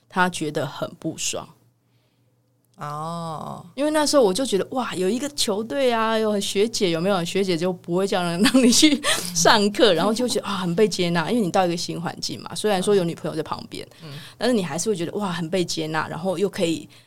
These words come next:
Speaker 1: 打篮球，可以学。因为以前高中其实比较不会学到什么比较深的技术，可是你真的有专业的训练的时候，你会觉得自己有所成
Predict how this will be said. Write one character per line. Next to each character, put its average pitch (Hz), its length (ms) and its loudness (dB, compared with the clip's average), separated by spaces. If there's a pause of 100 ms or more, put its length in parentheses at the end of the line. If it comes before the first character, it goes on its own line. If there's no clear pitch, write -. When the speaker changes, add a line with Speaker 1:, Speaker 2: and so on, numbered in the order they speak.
(160)
Speaker 1:
打 139 160 -12
篮 151 200 -8
球， 160 200 -4
可 202 120 -6
以 170 60 0
学。 - 400 -4
因 202 100 -4
为 254 80 -2
以 175 140 -4
前 160 220 -6
高 175 180 -4
中 208 180 -4
其 165 140 -6
实 156 160 -10
比 151 140 -12
较 185 120 -4
不 175 120 -4
会 175 80 -2
学 151 160 -8
到 160 120 -2
什 - 160 -8
么 - 160 -14 (140)
比 143 100 -14
较 170 320 0 (240)
深 190 360 2
的 175 100 0
技 165 240 -4
术， - 280 -2 (280)
可 208 100 -4
是 240 60 0
你 185 100 0
真 208 160 0
的 202 140 2
有 123 260 -8 (140)
专 180 160 0
业 185 100 -4
的 151 80 -2
训 175 180 -6
练 156 120 -2
的 139 40 -6
时 139 80 -8
候， 151 60 -6
你 147 140 -6
会 180 60 -4
觉 160 120 -6
得 143 60 -2
自 165 120 -2
己 160 100 -6
有 147 120 -6
所 - 140 -12
成 - 200 -8